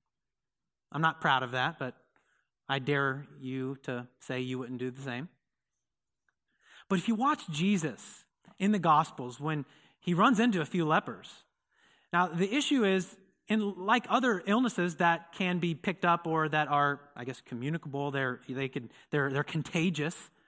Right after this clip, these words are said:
right? You tend to try to stay away from people, which is why you quarantine, y-, you know, each other, your kids from each other when they have the flu and stuff like that, right? You, you, you move them away because you don't want to get infected.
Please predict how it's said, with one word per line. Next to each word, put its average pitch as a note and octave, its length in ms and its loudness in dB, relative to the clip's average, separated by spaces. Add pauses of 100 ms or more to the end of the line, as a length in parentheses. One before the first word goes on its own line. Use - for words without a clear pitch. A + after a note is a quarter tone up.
(340)
right? F#3 140 2
You F#3+ 100 4
tend D#4+ 300 2
to C4 60 -2
try G#3 180 2
to F#3+ 60 2
stay G3+ 200 0
away G#3+ 240 4
from G#3+ 160 -2
people, C#3 240 -4
which D3 140 -2
is D#3+ 80 -6
why F3 140 2
you F3 120 0
quarantine, F#3 800 -2 (280)
y-, - 160 -12
you E3 200 -2
know, D#3+ 160 2
each D#3 200 -2
other, D#3 260 2
your D3 160 0
kids G3 280 0
from E3 140 -2
each C#3+ 140 -4
other C#3+ 240 0
when D3 140 -2
they C#3+ 100 0
have C#3 160 0
the D3+ 60 -6
flu F3 320 0
and C#3 100 -2
stuff - 160 -6
like D3+ 160 -2
that, C3 260 2
right? D3 200 0 (300)
You, E3+ 140 -8
you, F3 180 0
you F3+ 120 4
move A#3 200 6
them B3+ 140 4
away A3 220 4
because F3 260 -2
you G3 100 4
don't C4 160 0
want F#3+ 160 2
to E3 60 -2
get D#3+ 140 -2
infected. E3+ 800 -4